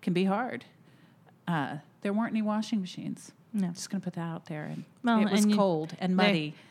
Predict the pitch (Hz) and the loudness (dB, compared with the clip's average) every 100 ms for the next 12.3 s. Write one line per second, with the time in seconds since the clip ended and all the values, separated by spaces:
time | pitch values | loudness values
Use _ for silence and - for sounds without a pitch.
0 | - 202 190 185 - 175 175 202 - 190 | -6 -2 2 2 2 2 2 0 0 0
1 | 202 180 175 165 175 - 175 151 185 - | 0 0 0 -2 -6 -4 -2 -4 -8 -14
2 | - 190 - - 214 214 214 214 214 220 | -12 -12 -14 -4 0 4 6 6 6 4
3 | - 240 - 202 190 190 175 165 156 147 | 2 -2 0 -2 0 -4 -6 -6 -8 -8
4 | 151 139 127 151 165 - - 214 220 214 | -8 -8 -6 -8 -10 -16 -10 -6 -6 -8
5 | - - - - 214 202 233 320 349 294 | -14 -20 -18 -12 -6 -2 0 0 -2 -2
6 | 285 - - - 147 151 151 196 254 285 | -4 -6 -12 -8 -8 -8 -8 -6 -4 -4
7 | 247 - - - 247 240 226 202 196 - | -6 -12 -20 -8 -2 2 2 2 -2 -8
8 | - - - - 277 269 311 277 - 220 | -20 -20 -8 -4 -2 -2 -6 -8 -2 0
9 | 190 131 - - - - 190 185 - 214 | 0 -2 -6 -14 -10 -2 0 0 -2 -2
10 | 226 233 254 220 196 190 185 - 202 190 | 0 -2 -2 -2 -2 -2 -4 -6 -4 -4
11 | - 160 131 - - - - 254 240 185 | -4 -4 -4 -12 -20 -20 -6 0 2 2
12 | 160 170 | 0 -4